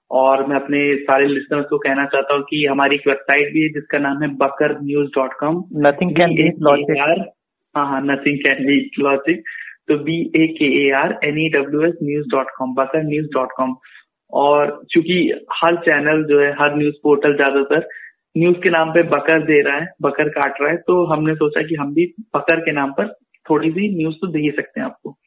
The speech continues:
Speaker 1: तो अगर आप लोग इंटरेस्टेड हो कि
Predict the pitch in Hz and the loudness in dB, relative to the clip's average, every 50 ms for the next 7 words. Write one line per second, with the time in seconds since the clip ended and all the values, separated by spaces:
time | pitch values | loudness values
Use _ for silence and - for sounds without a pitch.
0 | _ - - - - - _ _ _ _ _ _ _ _ - 147 147 143 139 143 | _ -20 -20 -20 -20 -20 _ _ _ _ _ _ _ _ 0 2 4 4 4 4
1 | 139 143 147 147 143 143 143 147 147 151 147 143 139 139 143 139 - - - 151 | 2 2 2 2 2 0 0 -2 -2 -2 -2 -4 -4 -2 -4 -4 -4 -4 -2 -2
2 | 147 143 143 143 139 143 143 143 143 143 139 143 | 0 2 2 0 0 -2 -4 -4 -4 -4 -6 -8